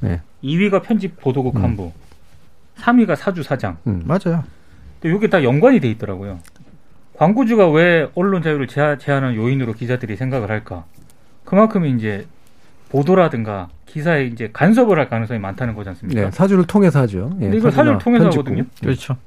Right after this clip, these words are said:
Speaker 2: 근데 이 사주는 누구한테 지시를 내릴까? 편집 보도
Speaker 1: 편집국이에요.
Speaker 2: 간부들이거든요.
Speaker 1: 음.
Speaker 2: 그러니까 결국에는 언론 자유를 제한하는 요인은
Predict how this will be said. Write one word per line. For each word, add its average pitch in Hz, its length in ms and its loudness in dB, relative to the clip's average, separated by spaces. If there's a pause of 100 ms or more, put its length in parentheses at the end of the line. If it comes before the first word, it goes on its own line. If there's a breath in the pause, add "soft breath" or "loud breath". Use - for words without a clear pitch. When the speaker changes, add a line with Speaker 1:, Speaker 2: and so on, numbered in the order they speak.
(100)
Speaker 2:
근데 214 160 -2
이 226 80 2
사주는 240 920 0
누구한테 196 340 2
지시를 139 320 -4
내릴까? 98 380 -6 (160)
편집 143 280 2
보도 160 240 0
Speaker 1:
편집국이에요. 107 40 -4
Speaker 2:
간부들이거든요. 127 800 0
Speaker 1:
음. - 100 -6 (360 loud breath)
Speaker 2:
그러니까 220 200 4
결국에는 294 540 4
언론 262 300 2
자유를 240 240 2
제한하는 202 480 2
요인은 131 500 0